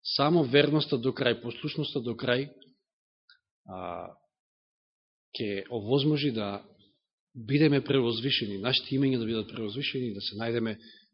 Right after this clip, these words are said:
таму каде што Господ сака сите да се најдеме. Нека му е слава на Господа, верувајте дека тој е мокен, семокен, гледате како Давид го победи Голијат, гледате како Гедеон со триста војници против безбројна војска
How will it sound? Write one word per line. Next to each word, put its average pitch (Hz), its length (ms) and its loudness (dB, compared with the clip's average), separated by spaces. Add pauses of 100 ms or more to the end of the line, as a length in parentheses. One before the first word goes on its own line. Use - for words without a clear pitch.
таму 120 200 0
каде 113 180 -4
што 101 140 -10
Господ 117 360 -10
сака 104 240 -10
сите - 260 -8
да 90 80 -10
се - 160 -10
најдеме. 92 300 -16 (580)
Нека 117 160 -4
му 113 60 -2
е 107 60 -4
слава 139 340 6
на 160 100 4
Господа, 180 480 2 (680)
верувајте 165 520 8
дека 147 180 4
тој 175 220 8
е 156 60 6
мокен, 160 480 6 (200)
семокен, 196 600 12
гледате 151 460 8
како 160 280 6
Давид 160 460 10
го 160 120 6
победи 160 280 8
Голијат, 165 400 6 (540)
гледате 151 340 6
како 165 260 2
Гедеон 180 520 10
со 156 180 2
триста 196 360 4
војници 175 440 6
против 160 300 0
безбројна 156 420 4
војска 147 400 2